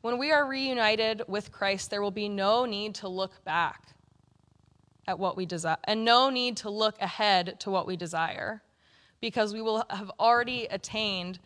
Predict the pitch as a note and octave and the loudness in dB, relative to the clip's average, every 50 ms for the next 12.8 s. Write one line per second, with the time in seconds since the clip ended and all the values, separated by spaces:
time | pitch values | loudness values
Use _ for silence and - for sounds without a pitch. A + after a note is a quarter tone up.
0 | - _ _ _ - G3+ G3 F3+ F3+ F3+ - - E3+ E3 - - - - E3+ D#3+ | -20 _ _ _ -2 0 2 2 2 0 0 -2 -2 -2 -2 -4 -6 -6 -6 -6
1 | - D#3+ - G2 - G#2+ A2+ G#3+ - _ _ _ _ _ _ _ _ _ _ _ | -6 -6 -4 -4 -6 -6 -8 -10 -12 _ _ _ _ _ _ _ _ _ _ _
2 | _ _ _ - - G3+ G#3 G#3+ G#3 G3+ G3+ - - - - G#3 G3+ G#3 G#3 G3+ | _ _ _ -8 -4 -2 -2 0 0 0 -2 -2 -2 0 2 2 4 4 2 0
3 | F#3 - F#3+ F#3+ G3 - F#3+ F#3+ F#3+ F#3 - - F#3 F3+ F3+ F#3 F3+ E3+ E3 F3 | 0 -4 -6 -6 -6 -6 -6 -6 -6 -8 -8 -8 -6 -6 -4 -4 -4 -6 -6 -6
4 | E3+ F3 F3+ F3 F#3 F3+ E3+ - - - F2+ - - - G3 G3+ - _ _ _ | -8 -8 -8 -4 -4 -4 -4 -4 -4 -4 -4 -2 -2 -4 -4 -6 -10 _ _ _
5 | - _ _ _ _ _ _ _ _ _ _ _ _ _ _ _ _ _ - - | -20 _ _ _ _ _ _ _ _ _ _ _ _ _ _ _ _ _ -6 0
6 | A3 G#3 G3 F#3+ - - - - D#3+ E3 F3+ - - - - - - _ _ _ | 2 4 4 2 0 -2 -6 -6 -6 -6 -6 -8 -12 -18 -20 -20 -20 _ _ _
7 | _ _ _ _ _ _ _ _ _ _ _ _ _ _ _ _ _ _ _ _ | _ _ _ _ _ _ _ _ _ _ _ _ _ _ _ _ _ _ _ _
8 | _ _ _ _ _ _ _ _ _ _ _ _ _ _ _ _ - - - - | _ _ _ _ _ _ _ _ _ _ _ _ _ _ _ _ -20 -20 -20 -20
9 | - - - - - - _ _ _ _ _ _ _ _ _ _ _ _ _ _ | -20 -20 -20 -20 -20 -20 _ _ _ _ _ _ _ _ _ _ _ _ _ _
10 | _ _ _ _ _ _ _ _ _ _ _ _ _ _ _ _ _ _ _ - | _ _ _ _ _ _ _ _ _ _ _ _ _ _ _ _ _ _ _ -20
11 | - _ _ _ _ _ _ _ - G#3+ A3+ A#3 A#3+ B3+ B3 A#3+ - G#3+ G3 F#3+ | -20 _ _ _ _ _ _ _ 0 4 6 6 6 6 4 2 0 -2 0 0
12 | F#3 F#3+ F3+ F3+ E3+ D#3+ - - _ - - F3+ E3+ F3 F#3 G3 | 0 0 0 -2 -6 -6 -6 -12 _ -10 -6 -4 -4 -4 -6 -8